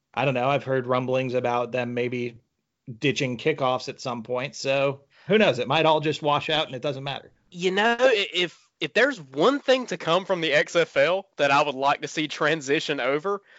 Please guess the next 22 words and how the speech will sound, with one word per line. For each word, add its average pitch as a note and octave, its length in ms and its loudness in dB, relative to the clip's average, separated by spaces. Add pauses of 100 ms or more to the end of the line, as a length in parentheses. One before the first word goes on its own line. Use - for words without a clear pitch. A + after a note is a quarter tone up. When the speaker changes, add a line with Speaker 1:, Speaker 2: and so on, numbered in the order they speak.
(1040)
Speaker 2:
in-, D3 160 -2
into, C#3 340 -2
you C3 220 -2
know, B2 120 -2
either B2+ 240 -2
college D3 440 2
or C3+ 40 -10
professional C#3+ 500 -2
football, F#3+ 520 0 (440)
it's A#3+ 480 0
the D4 100 -2
kickoff D3+ 600 -2
system. - 380 -4
Speaker 1:
Oh, E3 60 4
their D3+ 160 2
kickoffs E3 540 -4
were, B2 300 -8
were A#2+ 160 -10
amazing. G#2+ 600 -12 (200)
Speaker 2:
So C#4+ 320 6
Speaker 1:
Wow. C4+ 80 8
Speaker 2:
it, B3+ 340 0